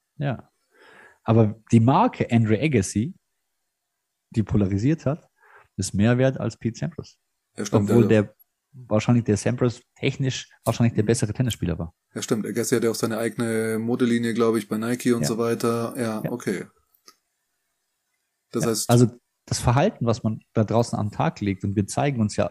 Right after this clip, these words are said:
Speaker 1: ganz oft auch alle in sozialen Medien, und dann kann ich,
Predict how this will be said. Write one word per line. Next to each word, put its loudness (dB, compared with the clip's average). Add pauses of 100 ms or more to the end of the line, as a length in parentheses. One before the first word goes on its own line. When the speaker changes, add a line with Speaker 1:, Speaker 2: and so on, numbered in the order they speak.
Speaker 1:
ganz 2
oft -8
auch -4
alle -4
in -4
sozialen -4
Medien, 0 (540)
und -2
dann 2
kann -4
ich, -4